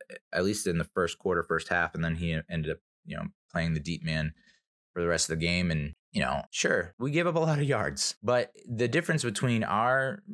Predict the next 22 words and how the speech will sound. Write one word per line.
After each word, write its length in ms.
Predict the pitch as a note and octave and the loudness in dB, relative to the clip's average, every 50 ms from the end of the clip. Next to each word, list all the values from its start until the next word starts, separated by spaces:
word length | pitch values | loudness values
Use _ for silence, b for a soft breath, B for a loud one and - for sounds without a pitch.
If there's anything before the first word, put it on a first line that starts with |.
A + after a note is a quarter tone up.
| G#2+ G2+ | -6 0
Martindale's 540 | G2 A2 B2+ B2 C3+ C3 B2 A#2 A#2 G#2+ | 2 2 2 2 2 2 2 4 2 2
defense 500 | G2+ G#2+ G#2+ G2+ G#2 G#2 G2+ G2+ G2+ - | 0 0 -2 0 2 4 4 4 4 2
and 140 | F2 E2 F#2 | 0 0 0
Patrick 300 | - G#2+ F#2 F2+ E2+ E2 | 2 0 0 0 0 0
Graham's 280 | E2+ F2+ F2+ F#2 F#2 - | 2 2 4 2 2 0
defense 400 | E2+ E2 D2+ D#2 D#2 D#2 D#2 - | -2 -2 -2 -2 -2 -2 -2 -2
is 340 | D#2 D#2 D#2 D2+ - - - - - _ _ - | -2 -2 0 -2 -2 -4 -6 -10 -18 _ _ -4
we 100 | G#2+ A#2 | -2 0
give 140 | A2 C#3 C3+ | 2 2 2
up 120 | C3 A#2 | 2 2
a 40 | A2 | 2
lot 180 | G#2 A2 G#2 | 2 2 2
of 80 | G2 F#2+ | 2 2
yards, 600 | F#2 G#2 G#2 A2 A#2 B2 C#3 C#3+ C#3+ - - - - - _ _ _ _ | 2 2 2 4 2 2 0 -2 -4 -6 -6 -6 -8 -16 _ _ _ _
but 300 | - E2+ F2+ G2 F2+ - | -2 2 2 2 2 2
not 560 | F#2 F2+ F#2 F#2+ F#2 F#2+ F#2+ - - - - - | 2 2 4 4 4 4 2 0 -2 -4 -4 0
on 160 | G2 F#2+ F2+ | 0 0 2
our 220 | - D2+ F2 E2+ F2 | 2 2 2 2 2
side 240 | - - D#2+ C#2 | 2 2 2 2
of 60 | C#2 A1+ | 0 -2
the 80 | G1+ | -4
field. 380 | - - - G1+ - - - | -8 -8 -8 -8 -8 -8 -12